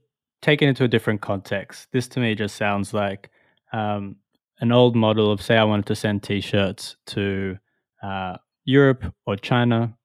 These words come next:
or the United States. Um, you know, I have the choice.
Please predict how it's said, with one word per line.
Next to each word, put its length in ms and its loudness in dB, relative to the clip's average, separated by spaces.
or 80 -2
the 60 -2
United 320 -2
States. 560 0
Um, 420 0
you 80 0
know, 120 -2
I 120 -2
have 220 4
the 80 0
choice. 580 -2